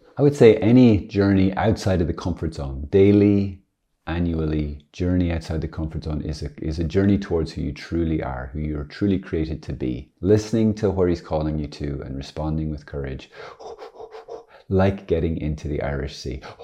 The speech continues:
It's actually better just to do it rather than the, "Just gonna take three on one step today." If you just run and jump, the folks typically who run and jump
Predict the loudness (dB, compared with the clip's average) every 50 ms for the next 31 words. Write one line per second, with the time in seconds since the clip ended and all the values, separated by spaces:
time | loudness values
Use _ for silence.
0 | -20 -18 -20 -20 -20 _ _ -20 -20 -20 -20 -20 -20 _ -18 -18 -18 -20 _ 2
1 | 4 4 6 6 8 10 12 10 10 10 8 4 2 0 -2 2 2 4 4 4
2 | 0 -2 -8 -16 -20 _ _ _ _ 0 2 4 4 2 2 0 0 0 0 -2
3 | -4 -6 -14 _ _ -20 -20 -20 -12 -10 -8 -8 -8 -12 -12 _ _ _ _ _
4 | _ _ _ _ _ _ _ _ _ _ _ _ -8 -8 -8 -8 -18 -20 _ _
5 | _ _ -10 -6 -4 -4 -2 -4 -6 -8 -14 -18 _ _ -20 -20 -20 -20 _ _
6 | _ -8 -8 -8 -8 -8 -8 -8 -8 -6 -10 -8 -4 -4 -2 0 -2 2 4 2
7 | 4 4 4 2 2 -4 -12 _ _ _ _ _ _ _ _ _ _ 0 2 4
8 | 4 4 2 2 0 0 0 0 -2 -4 -10 -18 _ _ _ _ _ _ _ _
9 | _ -8 -8 6 8 8 8 8 8 6 6 6 8 6 6 6 6 4 2 2
10 | 4 4 4 4 4 2 0 0 0 0 0 -2 -4